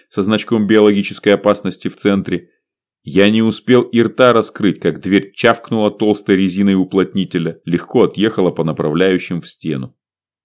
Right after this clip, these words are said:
Геолог привычно шагнул внутрь, а я остался на пороге, удивлённо осматривая открывшееся помещение. Изнутри купол казался выше и больше. Покрытые белым пластиком стены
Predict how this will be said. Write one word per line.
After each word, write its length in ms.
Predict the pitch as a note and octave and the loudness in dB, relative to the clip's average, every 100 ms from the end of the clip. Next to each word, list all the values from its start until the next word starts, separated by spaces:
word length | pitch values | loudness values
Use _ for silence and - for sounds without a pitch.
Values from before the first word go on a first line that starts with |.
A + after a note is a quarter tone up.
| _ _ _ _ _ | _ _ _ _ _
Геолог 500 | - A#2+ F3 D#3+ - | -4 2 4 2 0
привычно 480 | D#2+ F#2 C3+ - F2 | -2 0 0 -2 -6
шагнул 400 | E2+ C#2+ G#2 A2+ | -4 -4 -2 -2
внутрь, 600 | D2+ D2+ D#2 C#2 - - _ _ _ | -4 -6 -6 -6 -12 -16 _ _ _
а 160 | - D2+ | -8 0
я 160 | F#2+ D3 | 0 0
остался 420 | - B2+ B2+ A#2+ | -2 -2 -2 -2
на 100 | A#2+ | -2
пороге, 580 | B2 F#2 D2+ C#2 C2 - _ _ | 0 0 0 -4 -10 -16 _ _
удивлённо 600 | E2+ D#2+ D#2+ G#2 F#2 D#2 | -4 -2 2 2 2 -2
осматривая 600 | D#2 F#2 G#2 G2+ F#2+ F2 | -4 -2 -2 0 0 0
открывшееся 640 | - - E2+ - D#2+ - | -2 -4 -6 -4 -6 -6
помещение. 800 | D2 D#2 D#2 - D#2 C#2+ B1 B1+ _ _ _ _ _ _ _ _ _ _ _ _ _ _ | -8 -6 -6 -8 -8 -6 -8 -14 _ _ _ _ _ _ _ _ _ _ _ _ _ _
Изнутри 480 | E2+ F2 F#2 G#2 E3+ | -10 -6 -4 -2 -4
купол 400 | E3+ D#3 D3 C3+ | 0 2 2 2
казался 560 | A#2+ G2+ A2 A2+ - F2+ | 2 2 4 2 0 -4
выше 420 | F#2 B2+ - G#2+ | 0 -2 -2 -6
и 200 | - G2 | -4 -6
больше. 600 | C#2+ E2+ D#2+ D2 - - _ _ _ _ | -2 0 2 0 -8 -18 _ _ _ _
Покрытые 480 | E2 - G2+ G2 F2 | -10 -2 0 0 0
белым 360 | D#2 G2 F2 D#2+ | 2 2 2 0
пластиком 540 | F#2 F2+ - D2+ D2+ | 0 0 -4 -10 -10
стены 460 | - A#2+ A#2+ G#2+ | -6 -2 -2 -2